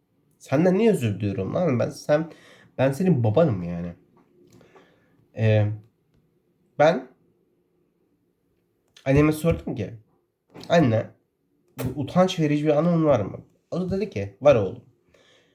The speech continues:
Ben şimdi bir iş görüşmesindeyim. Birkaç tane şirketin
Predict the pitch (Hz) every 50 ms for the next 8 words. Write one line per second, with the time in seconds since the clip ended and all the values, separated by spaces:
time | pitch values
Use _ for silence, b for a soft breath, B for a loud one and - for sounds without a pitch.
0 | b b _ _ _ _ _ _ _ b b b b b b _ - 143 123 -
1 | 190 220 208 - - 202 196 190 180 143 170 170 - - 131 113 104 - - 107
2 | 104 98 - - - 101 98 101 101 95 95 - - 135 131 - 170 170 165 -
3 | - 120 113 123 123 - - - 120 117 - - 113 - - 131 - - -